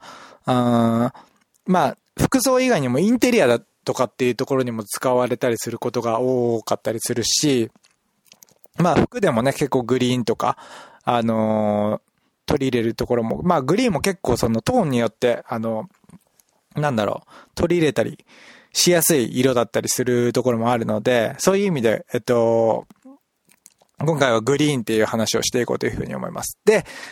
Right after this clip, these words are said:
えっと、まあ、あの、スターバックスとかでもね、スターバックスとかでも結構グリーンのエプロンみたいな感じで象徴的に、えっと、なってると思うんですけど、ああいうので、やっぱりその、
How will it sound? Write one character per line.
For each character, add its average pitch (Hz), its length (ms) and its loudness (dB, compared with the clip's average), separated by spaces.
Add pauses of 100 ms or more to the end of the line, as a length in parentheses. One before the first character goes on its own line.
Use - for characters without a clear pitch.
(100)
え 151 60 -2
っ - 20 -4
と、 143 140 0
ま 151 320 0
あ、 160 180 0
あ 131 60 0
の、 123 280 0
ス - 120 -2
タ 175 120 6
ー - 40 2
バ 180 100 0
ッ - 20 -20
ク - 120 -6
ス - 60 -6
と - 60 -6
か - 120 -6
で - 80 -8
も - 80 -8
ね、 143 240 -6
ス - 100 -6
タ 170 140 4
ー - 20 2
バ 170 80 2
ッ - 40 -6
ク - 100 -6
ス - 20 -2
と 135 80 0
か 120 100 2
で 120 60 2
も 113 140 -2
結 113 140 -2
構 110 140 -4
グ 117 140 -2
リ 120 140 0
ー 110 40 -2
ン 107 40 -4
の 110 100 -2
エ 113 80 -2
プ - 140 -10
ロ 62 100 -2
ン - 40 -8
み 123 100 -8
た 117 80 -4
い 110 40 -2
な 113 60 -6
感 110 180 -6
じ 117 80 -12
で 113 120 -6
象 117 200 -4
徴 117 160 -6
的 113 240 -8
に、 110 220 -8 (480)
え 123 120 -4
っ 117 40 -4
と、 - 120 -6
な 120 120 0
っ - 20 -6
て 120 100 -2
る 110 60 -4
と 120 80 0
思 113 140 -2
う - 20 -4
ん 98 40 -6
で 90 60 -10
す - 60 -12
け 170 100 -2
ど、 165 200 2
あ 170 80 4
あ 185 80 2
い 190 120 2
う 180 60 0
の 127 120 0
で、 107 200 -2 (160)
や 131 120 0
っ - 20 -14
ぱ 139 100 0
り 123 60 -2
そ 120 100 -2
の、 110 380 0